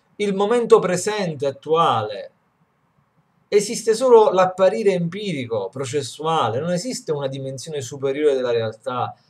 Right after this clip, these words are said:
dove tutte le determinazioni, gli aspetti positivi della realtà, tutte quindi le configurazioni, le relazioni, gli stati di cose esistono da sempre e per sempre,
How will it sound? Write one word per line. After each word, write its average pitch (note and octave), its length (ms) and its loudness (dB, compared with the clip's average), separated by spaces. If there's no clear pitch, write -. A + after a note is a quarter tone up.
dove D3 240 -4
tutte G3+ 280 -6
le F3 100 0
determinazioni, C#3+ 1500 -2
gli C#3+ 100 -6
aspetti E3+ 540 -2
positivi D3+ 500 -8
della C3+ 220 0
realtà, B2 720 -4
tutte E3 260 -6
quindi D#3+ 220 -4
le D3 140 2
configurazioni, D3 1120 -4
le C3 160 -6
relazioni, C3+ 1000 0
gli B2+ 140 -10
stati C#3 320 -6
di C3 160 -10
cose D3 520 -2
esistono E3 760 -8
da C3 140 2
sempre D3+ 540 -6
e A#2+ 60 -6
per A#2+ 220 -8
sempre, A#2 680 -6